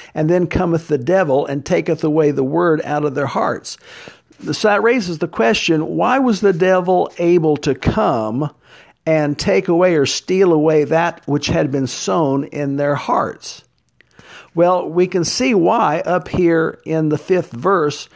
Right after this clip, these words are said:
where Jesus said, "When the seed is sown, it was trodden down."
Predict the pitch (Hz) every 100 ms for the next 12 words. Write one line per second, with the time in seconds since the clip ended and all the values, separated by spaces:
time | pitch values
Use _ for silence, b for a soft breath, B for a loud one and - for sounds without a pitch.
0 | b - 151 127 185 185 170 156 185 170
1 | 147 151 135 - - 180 156 127 - 196
2 | 196 147 139 - 156 131 131 - - -
3 | 208 196 185 139 131 117 165 170 160 131
4 | 101 120